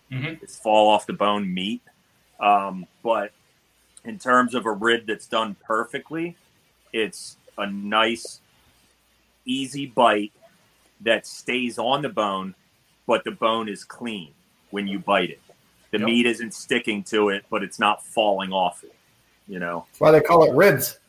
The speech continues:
Speaker 2: Right. And that's, like,
Speaker 3: Supposed
Speaker 2: the
Speaker 3: to be
Speaker 2: perfect
Speaker 3: part of a
Speaker 2: rib.
Speaker 3: rib.
Speaker 2: That's what I said on,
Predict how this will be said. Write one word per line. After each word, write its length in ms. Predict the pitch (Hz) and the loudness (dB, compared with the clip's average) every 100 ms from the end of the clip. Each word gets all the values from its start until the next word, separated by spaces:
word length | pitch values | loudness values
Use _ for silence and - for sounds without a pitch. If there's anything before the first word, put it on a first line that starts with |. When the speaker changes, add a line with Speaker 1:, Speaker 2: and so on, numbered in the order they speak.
| _ - | _ -2
Speaker 2:
Right. 400 | 110 131 104 - | 4 6 4 -2
And 140 | 110 113 | -2 2
that's, 300 | 120 123 120 | 2 2 -4
like, 160 | 120 | -2
Speaker 3:
Supposed 140 | 139 113 | 0 -4
Speaker 2:
the 60 | |
Speaker 3:
to 100 | - | -6
be 100 | 135 | 0
Speaker 2:
perfect 220 | 160 151 - | 0 0 0
Speaker 3:
part 180 | 175 | 2
of 100 | 160 | 4
a 40 | 135 | 2
Speaker 2:
rib. 160 | 117 | 2
Speaker 3:
rib. 360 | 190 151 - - _ _ _ - | 2 0 -6 -18 _ _ _ 0
Speaker 2:
That's 220 | 156 170 | 0 0
what 140 | 175 | -2
I 100 | 147 | -2
said 380 | 127 - 180 147 | -4 -8 -8 -6
on, 320 | 117 113 107 | -8 -8 -12